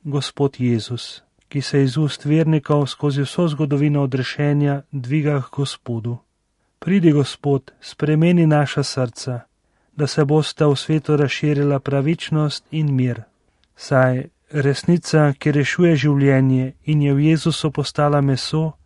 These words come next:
resnično vname srce tistega, ki jo sprejme, v ljubezen do bližnjega,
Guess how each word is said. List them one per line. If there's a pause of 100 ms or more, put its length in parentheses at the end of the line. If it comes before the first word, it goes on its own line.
(260)
resnično
vname
srce
tistega,
ki
jo
sprejme, (200)
v
ljubezen
do
bližnjega,